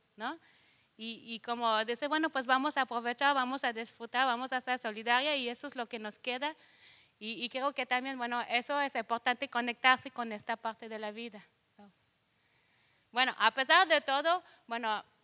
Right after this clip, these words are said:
yo como académica, no necesariamente como bigotona, pues organicé el primer congreso de masculinidad, otros eventos, la Red de la Manzana, Cómplices por la Equidad, estu-, eh, estuve trabajando mucho,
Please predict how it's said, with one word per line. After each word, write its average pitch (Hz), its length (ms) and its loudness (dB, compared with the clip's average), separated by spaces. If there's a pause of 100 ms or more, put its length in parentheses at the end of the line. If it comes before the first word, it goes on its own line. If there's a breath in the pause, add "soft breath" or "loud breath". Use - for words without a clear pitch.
(120)
yo 247 240 -8
como 247 320 -2
académica, 247 800 -2
no 277 120 -6
necesariamente 233 580 -12
como 240 260 -8
bigotona, 220 640 -4 (580 soft breath)
pues 226 160 -8
organicé 240 360 -2
el 277 40 -2
primer 269 280 0
congreso 254 440 -2
de 254 120 0
masculinidad, 247 840 2
otros 247 340 -8
eventos, 285 640 -4 (520 soft breath)
la 226 160 6
Red 262 160 -2
de 262 100 -2
la 254 140 0
Manzana, 277 560 0
Cómplices 262 540 -8
por 269 100 -8
la 233 120 -4
Equidad, 254 320 -4
estu-, 240 400 -14 (120)
eh, 202 400 -16
estuve 233 320 -14
trabajando 247 640 -2
mucho, 269 480 -6